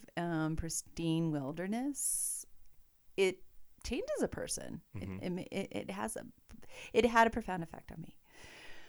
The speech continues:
Speaker 1: But I was really lucky because I got to go to Moran School for elementary school, which is a little rural public school.
Speaker 2: Was it a one-room school then?
Speaker 1: It was,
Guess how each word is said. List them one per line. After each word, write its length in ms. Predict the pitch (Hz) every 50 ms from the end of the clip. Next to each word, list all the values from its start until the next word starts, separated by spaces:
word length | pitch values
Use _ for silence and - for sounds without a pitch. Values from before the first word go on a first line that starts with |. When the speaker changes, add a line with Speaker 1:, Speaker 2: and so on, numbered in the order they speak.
| - - - -
Speaker 1:
But 320 | - 311 320 208 147 - - - - - - - - - -
I 60 | 190 196
was 120 | 196 190
really 200 | 208 214 226 240
lucky 340 | 233 202 180 - - 185 220
because 360 | 254 277 269 214 - 185 180
I 60 | 196 180
got 120 | 180 180 -
to 60 | -
go 180 | - 170 175 170
to 320 | - - - 175 170 165
Moran 280 | 165 160 160 160 180 185
School 340 | - - 165 170 180 214 233 240 - - - - - _ - - - - - - - - - - -
for 180 | - 185 - -
elementary 440 | 170 170 175 175 170 170 - - 170
school, 380 | - - - - - - 190 208 233 - - - - - - - - - - - - - - - -
which 120 | 185 - -
is 120 | 170 -
a 60 | 175 170
little 360 | 170 170 165 160 160 160 160 - - - - - - - - - - - - - - - - -
rural 520 | 165 175 170 170 165 165 165 160 156 160 165 - - - - - - -
public 320 | - 165 - 165 165 -
school. 460 | - - - - - 95 - - 107 - - -
Speaker 2:
Was 120 | - 101 107
it 60 | 101
a 100 | 98 98 - -
one-room 440 | 104 104 104 104 107 107 107 104
school 240 | - - - 104 107
then? 180 | 123 135 143 147 - - - - - - - - - -
Speaker 1:
It 140 | - 214 202
was, 680 | 226 220 214 202 208 - - - - - - - -